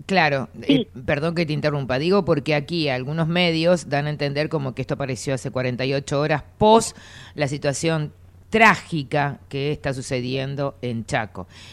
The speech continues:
Speaker 1: Entonces, bueno, desde el tres de ju-, eh, tres de junio, dijiste, cinco de junio.
Speaker 2: Cinco de junio, desde el cinco de
Speaker 1: Cinco,
Speaker 2: junio,
Speaker 1: desde
Speaker 2: sí.
Speaker 1: el cinco de junio. Por el otro lado, en algún momento, desde el, desde, desde los primeros días de junio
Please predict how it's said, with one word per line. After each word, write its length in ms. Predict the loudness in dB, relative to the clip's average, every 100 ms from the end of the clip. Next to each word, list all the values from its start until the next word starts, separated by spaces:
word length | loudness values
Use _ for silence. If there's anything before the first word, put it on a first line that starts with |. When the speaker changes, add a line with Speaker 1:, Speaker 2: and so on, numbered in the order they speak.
| -10
Speaker 1:
Entonces, 540 | -2 -2 0 -2 -2
bueno, 280 | -2 -2 0
desde 520 | 0 0 4 4 2 0
el 380 | -2 0 -4 -4
tres 200 | -2 0
de 100 | -2
ju-, 120 | -2
eh, 160 | -4 -2
tres 160 | 0
de 80 | -2
junio, 280 | 0 2 2
dijiste, 300 | 0 -4 -4
cinco 220 | -4 -4
de 80 | -4
junio. 380 | -4 -4 -4 -6 -10 -20 0
Speaker 2:
Cinco 320 | 2 4 2
de 100 | 4
junio, 280 | 2 2 2
desde 200 | 2 2
el 60 | 2
cinco 220 | 2 4
de 60 | 4
Speaker 1:
Cinco, 160 | 4
Speaker 2:
junio, 140 | 0 2
Speaker 1:
desde 180 | 2 2
Speaker 2:
sí. 60 |
Speaker 1:
el 100 | 0
cinco 300 | 0 0 4
de 80 | 2
junio. 400 | 0 -6 -8 -8 -14 -20 -20 0
Por 140 | 4 6
el 120 | 4
otro 220 | 6 4
lado, 540 | 8 8 8 8 4 2
en 160 | 0
algún 460 | 2 2 2 0 2
momento, 1000 | 4 6 6 4 4 2 2 2 2 0 -10 -20 -20 -10
desde 640 | 2 4 4 4 4 4
el, 400 | 2 0 -2 -4
desde, 680 | -4 0 2 2 2 2 0
desde 400 | -2 -2 0 0
los 100 | 0
primeros 420 | 2 2 4 4 6
días 140 | 4
de 120 | 4
junio 540 | 2 2 2 0 -2